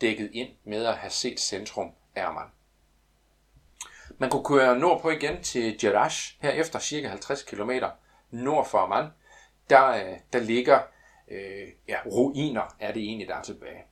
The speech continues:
Nogle mener, at det, øh, der boede mennesker her syv tusind fem hundrede år før Kristus. Altså helt tilbage til neolitisk tid. Enormt gammel. Men arkæologerne kan i hvert fald finde beviser for, at der i bronzealderen boede mennesker her. Det er sådan noget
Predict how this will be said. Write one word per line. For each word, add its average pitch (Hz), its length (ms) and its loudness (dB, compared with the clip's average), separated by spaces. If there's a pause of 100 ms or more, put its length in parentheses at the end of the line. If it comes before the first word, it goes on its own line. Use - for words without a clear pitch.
(160)
Nogle 160 340 2
mener, 156 260 2
at 104 360 -4
det, 104 260 -2
øh, 98 140 -6
der 110 80 2
boede 104 260 0
mennesker 131 480 -4
her 101 60 -10
syv - 340 -6
tusind 123 360 -10
fem 143 280 -8
hundrede 131 260 -4
år 127 160 2
før 135 220 -2
Kristus. - 640 -4 (320)
Altså 101 200 -6
helt 127 200 -8
tilbage 110 240 -4
til 117 140 -6
neolitisk 104 560 -8
tid. 127 220 -6 (140)
Enormt 135 480 4
gammel. 104 320 0 (440)
Men - 140 -8
arkæologerne 139 560 4
kan 113 160 -6
i - 20 -6
hvert 139 180 6
fald 113 160 -6
finde 104 260 -8
beviser 107 420 -4
for, 113 380 2
at - 400 -2 (520)
der - 80 2
i 123 160 -4
bronzealderen 101 760 6
boede 92 180 -6
mennesker 92 440 -8
her. 90 140 -14
Det 123 80 -2
er 113 40 -2
sådan 113 260 -4
noget 92 220 -6